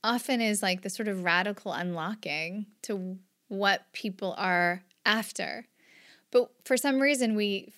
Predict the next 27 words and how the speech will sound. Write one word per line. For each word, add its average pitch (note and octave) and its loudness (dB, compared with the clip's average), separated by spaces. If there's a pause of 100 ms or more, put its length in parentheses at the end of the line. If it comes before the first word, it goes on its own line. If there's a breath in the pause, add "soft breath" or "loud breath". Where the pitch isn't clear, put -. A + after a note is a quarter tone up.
(360)
seem B3 2
to B3+ -2
be A3+ 2
afraid A3 0
to - -10
ask G3 -6
that E3 -8
question. G3 -6
We F#3 -4
seem G3+ -4
to G#3+ -6
be G3 -4
afraid F#3 -2
to G#3 -8
lean F#3 -2
into F#3 0
or F3+ -4
to F3+ -8
even F#3 -4
recognize F3+ -4
that E3+ -4
what F3+ -2
we F3+ -4
want F3 -6
matters E3 -6
very F#3 -2
much. - -10